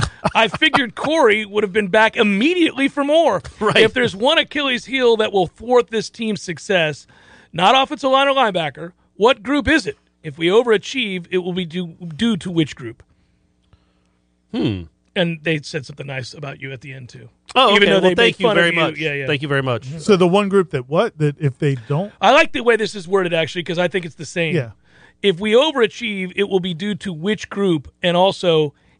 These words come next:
Speaker 2: if we, if there's a group that will thwart this team's success, not on the
Speaker 3: Gotcha.
Speaker 2: offensive line or linebacker, who is it? I think it's the same. I think it's quarterback.
Speaker 1: Yeah,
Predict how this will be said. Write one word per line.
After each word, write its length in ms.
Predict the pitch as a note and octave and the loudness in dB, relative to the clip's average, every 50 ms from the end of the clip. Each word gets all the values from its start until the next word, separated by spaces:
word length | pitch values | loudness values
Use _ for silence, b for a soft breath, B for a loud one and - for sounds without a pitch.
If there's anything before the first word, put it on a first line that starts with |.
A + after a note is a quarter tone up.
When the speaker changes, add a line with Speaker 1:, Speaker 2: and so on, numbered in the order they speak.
| _ _ | _ _
Speaker 2:
if 240 | - F#3+ F3 - - | 0 0 0 0 -2
we, 400 | G3 F#3 F3+ E3+ E3 D#3+ C#3+ - _ _ _ _ _ _ _ _ _ _ _ _ | -2 -2 -2 -2 -4 -6 -8 -12 _ _ _ _ _ _ _ _ _ _ _ _
if 100 | - E3 | -4 -2
there's 180 | - F#3+ F3 D3 | 0 0 0 0
a 40 | F3 | -2
group 220 | C3 - A3+ G#3 - | -2 -2 -2 0 0
that 120 | G#3+ G3 | 0 0
will 120 | F#3 F3 | 0 -2
thwart 360 | - - - G#3 G#3+ G#3 G3+ - | -2 -2 0 2 2 2 2 0
this 200 | G3+ F#3 - - | -2 -4 -4 -4
team's 260 | - G3+ G3+ F#3 - | -6 -6 -6 -6 -6
success, 500 | - F3+ D3 - - G3+ F#3+ E3+ - - | -8 -10 -10 -4 0 0 0 0 0 -2
not 280 | F#3 F3+ F#3+ G3 G3+ | 0 2 2 2 2
on 60 | G3+ G3 | 2 2
the 40 | G3 | 2
Speaker 3:
Gotcha. 100 | G3 F#3+ | 0 0
Speaker 2:
offensive 280 | F3 - F#3+ - F3 E3+ | 0 -2 -8 -14 -8 -4
line 200 | F3+ F#3 F3+ F3 | -4 -2 0 0
or 20 | |
linebacker, 580 | E3+ E3+ E3+ E3+ D#3 D#3+ D#3 D3 C3+ - D3 C3+ | 0 -2 -2 -2 -2 -2 -2 -4 -6 -8 -10 -8
who 160 | C#3+ D#3+ D#3 | -8 -6 -4
is 140 | D#3 D3+ A#2+ | -4 -6 -6
it? 100 | - - - | -8 -4 -2
I 100 | E3+ F#3 | -2 -2
think 140 | G3 D#3 | -2 -4
it's 100 | D3+ B2+ | -6 -10
the 80 | - C#3 | -14 -16
same. 240 | - - E3 C#3 - | -10 -8 -8 -8 -6
I 80 | - | -4
think 140 | F3+ G#3 E3+ | -4 -4 -4
it's 80 | C3 - | -6 -10
quarterback. 520 | - - - G3 G3 F#3+ F3+ D#3 D3+ C#3+ | -14 -10 -4 -2 -2 0 0 -2 0 2
Speaker 1:
Yeah, 200 | C#3+ C#3 A#2 G2 | 2 2 2 0